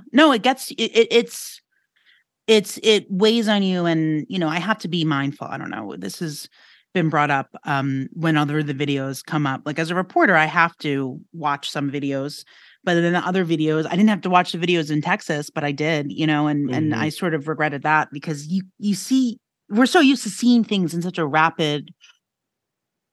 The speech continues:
Speaker 1: I guess over the last, what, fifteen years with smartphones and videos. I mean, especially when I, before I deleted TikTok, when I
Speaker 2: Mm-hmm.
Speaker 1: think of how many separate videos I was seeing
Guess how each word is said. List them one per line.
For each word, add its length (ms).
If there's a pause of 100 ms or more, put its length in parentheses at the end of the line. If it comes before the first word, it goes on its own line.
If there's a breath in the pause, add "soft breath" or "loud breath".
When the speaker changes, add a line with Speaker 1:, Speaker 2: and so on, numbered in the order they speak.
(120)
Speaker 1:
I 60
guess 160
over 140
the 80
last, 200
what, 140
fifteen 380
years 340
with 140 (200)
smartphones 840
and 580 (400)
videos. 760
I 80
mean, 280
especially 320
when 120
I, 160
before 280
I 60
deleted 340
TikTok, 460 (560)
when 220
I 40
Speaker 2:
Mm-hmm. 60
Speaker 1:
think 140
of 60
how 120
many 180
separate 340
videos 300
I 100
was 160
seeing 520